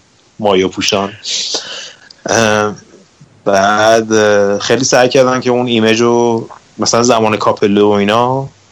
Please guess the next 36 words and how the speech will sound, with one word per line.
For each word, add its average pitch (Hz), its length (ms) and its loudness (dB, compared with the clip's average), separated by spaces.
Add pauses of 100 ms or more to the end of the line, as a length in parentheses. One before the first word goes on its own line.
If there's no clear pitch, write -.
(160)
هیچکی 117 300 0
حق 117 220 2
نداشت 98 280 -2
اصلاً. - 320 -10
هیچکی 98 340 0
اصلاً، 92 220 2
اصلاً 90 240 0
اردوی 95 380 2
تیم 101 160 2
ملی 95 180 4
بسته - 380 2
بود 101 180 2
کاملاً 95 480 0
و - 20 -2
حتی 92 220 -2
زناشون 98 500 0
و - 20 0
اینا 95 120 -2
اصلاً 95 220 -2
احتیاج، 92 380 0 (140)
چیز 98 220 0
نداشتن، 98 360 2 (120)
اجازه 92 280 2
نداشتن 98 400 2
برن 82 280 -2
و 78 40 -12
فلان. - 300 -10 (460)
از 104 140 0
اون 110 80 2
طرف 120 180 2
زمان 113 240 0
اریکسون 117 440 0
مثلاً 110 240 -2
کاملاً 104 340 0
باز 104 300 -2
بود، - 160 -20